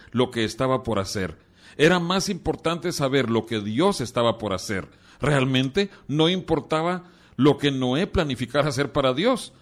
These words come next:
Al fin y al cabo, Dios estaba a punto de destruir el mundo entero. Dios quería trabajar a través de Noé para cumplir su propósito de salvar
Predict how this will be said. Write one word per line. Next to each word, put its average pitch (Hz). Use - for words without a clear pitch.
Al 127
fin 147
y 147
al 123
cabo, 147
Dios 131
estaba 139
a -
punto 151
de 135
destruir 127
el 107
mundo 113
entero. 101
Dios 160
quería 170
trabajar 156
a 151
través 147
de 190
Noé 175
para 127
cumplir 165
su 190
propósito 156
de 117
salvar 120